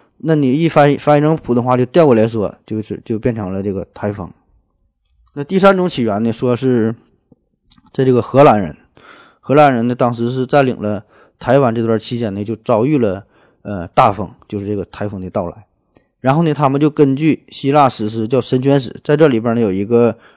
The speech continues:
神话的人物，呃，叫做泰风。然后呢，就用这个人呢，给这个大风命名。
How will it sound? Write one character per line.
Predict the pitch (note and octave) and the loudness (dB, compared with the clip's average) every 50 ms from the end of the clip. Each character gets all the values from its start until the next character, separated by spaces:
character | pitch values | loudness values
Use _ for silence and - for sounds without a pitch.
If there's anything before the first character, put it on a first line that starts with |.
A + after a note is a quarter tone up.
| _ _ _ | _ _ _
神 | - - C3 C3+ | -4 -2 -2 2
话 | D#3+ E3 | 2 2
的 | D#3 C#3+ B2+ | 4 2 2
人 | A2+ A2+ B2+ D3+ | 2 0 0 0
物， | E3 C3+ - _ _ _ _ _ _ _ _ | 0 -2 -6 _ _ _ _ _ _ _ _
呃， | - A#2 A#2 A2+ A2+ A2 G#2+ G#2 | -8 -6 -4 -2 -2 -2 -4 -2
叫 | - C#3 B2 | 0 0 0
做 | B2 B2+ A#2+ | 2 2 -2
泰 | A#2+ - - A3+ G3 D3+ | -2 0 4 4 4 4
风。 | A#2+ G#2+ F#2+ E2+ - _ _ _ _ _ _ _ _ _ _ _ _ _ _ _ _ _ | 4 0 -8 -12 -12 _ _ _ _ _ _ _ _ _ _ _ _ _ _ _ _ _
然 | - A#2+ | -6 -4
后 | C3 C#3 | -2 0
呢， | C#3 B2+ | -2 -2
就 | A#2 C#3 C#3+ | -2 -2 -2
用 | D3+ D3 D3+ | -2 0 0
这 | E3+ D#3 | 0 0
个 | C3+ | 2
人 | G#2 G2+ F2+ G2 | 0 0 -2 -2
呢， | G#2 | -6
给 | G#2+ - - | -6 -6 -8
这 | - F#2+ | -8 -8
个 | F#2+ | -8
大 | F#2 - A2+ F#2+ | -8 -6 -6 -6
风 | - G#2+ F2 | -6 -8 -10
命 | E2+ F#2 F#2 | -10 -10 -12
名。 | D#2+ - | -12 -14